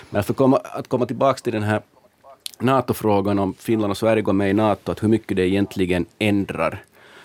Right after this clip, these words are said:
Så sanningen ligger väl, och ena säger att okej, det ändrar mycket och andra lite. Sanningen ligger väl någonstans däremellan egentligen, tänker jag. Eh, Finland och Sverige har varit oerhört aktiva nato-partners och, och, och ren, eh,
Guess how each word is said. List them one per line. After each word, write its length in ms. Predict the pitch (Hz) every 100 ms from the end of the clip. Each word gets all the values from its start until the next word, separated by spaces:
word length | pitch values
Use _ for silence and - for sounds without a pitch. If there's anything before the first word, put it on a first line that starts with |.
| - -
Så 120 | -
sanningen 440 | 107 104 101 98
ligger 280 | 95 95 98
väl, 100 | 95
och 180 | 80 101
ena 160 | 101 95
säger 220 | 98 98
att 80 | 90
okej, 200 | - 98
det 60 |
ändrar 120 | 95
mycket 260 | 98 98 -
och 80 | 95
andra 120 | 92
lite. 360 | 98 98 - -
Sanningen 300 | 101 101 92
ligger 160 | 90
väl 120 | 90 90
någonstans 260 | 90 92
däremellan 560 | 85 85 85 82 82 69
egentligen, 440 | 62 - 64 67 - - - _
tänker 260 | 90 85 95
jag. 360 | 101 92 82 -
Eh, 200 | - 87 80 -
Finland 280 | - 104 101
och 60 |
Sverige 280 | 101 101 98
har 140 | 90
varit 260 | 92 90 78 _ -
oerhört 760 | 98 92 - 120 117 107 - -
aktiva 680 | 95 - _ 90 82 82 -
nato-partners 1200 | 92 87 - 90 - - 92 85 - 82 76 -
och, 140 | 80 - 80 -
och, 180 | 90
och 120 | 95 92
ren, 300 | 95 92 85 - - -
eh, 240 | 85 80